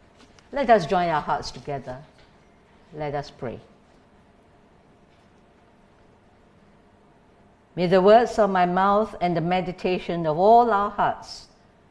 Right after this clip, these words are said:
be acceptable to you, O God, our rock and our Redeemer.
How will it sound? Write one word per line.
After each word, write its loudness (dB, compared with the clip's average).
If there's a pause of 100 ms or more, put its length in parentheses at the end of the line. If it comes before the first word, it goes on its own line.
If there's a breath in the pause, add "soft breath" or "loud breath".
(500)
be -4
acceptable -2
to -12
you, -6 (1160)
O -4
God, 4
our -2
rock -6 (720)
and -8
our -2
Redeemer. -10